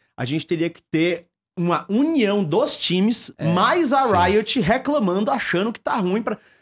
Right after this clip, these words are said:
Speaker 3: Ou uma
Speaker 1: Assim,
Speaker 3: coisa muito grave
Speaker 1: é,
Speaker 3: ali
Speaker 1: ou algo muito
Speaker 3: acontecer.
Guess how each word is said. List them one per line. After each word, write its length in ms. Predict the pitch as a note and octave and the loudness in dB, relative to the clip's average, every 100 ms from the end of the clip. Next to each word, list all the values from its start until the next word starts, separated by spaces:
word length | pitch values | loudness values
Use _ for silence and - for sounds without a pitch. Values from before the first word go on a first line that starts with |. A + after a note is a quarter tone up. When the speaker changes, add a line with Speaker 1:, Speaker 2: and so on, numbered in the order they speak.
| - | -2
Speaker 3:
Ou 60 | A#2+ | 2
uma 100 | C#3+ | 4
Speaker 1:
Assim, 80 | G3 | 6
Speaker 3:
coisa 180 | E3 | 4
muito 220 | D3+ D3 F3 | 4 2 2
grave 480 | C#3+ C3 C3+ A#2+ | 2 2 2 2
Speaker 1:
é, 220 | A#2 F#3 G#3 | 2 4 4
Speaker 3:
ali 80 | |
Speaker 1:
ou 160 | F#3+ G3 | 4 4
algo 280 | F3 - A3 | 4 4 4
muito 200 | B3 | 2
Speaker 3:
acontecer. 20 | B3+ | 2